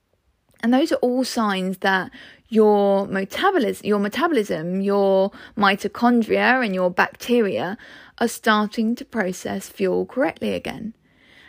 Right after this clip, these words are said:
And that means that your hormone system is starting to come out of this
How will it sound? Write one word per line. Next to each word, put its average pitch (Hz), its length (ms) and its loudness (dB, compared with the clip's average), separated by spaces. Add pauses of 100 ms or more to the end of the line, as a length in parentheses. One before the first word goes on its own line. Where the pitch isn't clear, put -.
(140)
And 226 120 2
that 247 140 2
means 233 280 0
that 226 120 -4
your 233 180 0
hormone 214 680 -2
system 170 560 -8
is 196 160 -8
starting 233 720 -2
to 220 100 -6
come 220 320 -4
out 214 240 0
of 202 140 -12
this 202 280 -4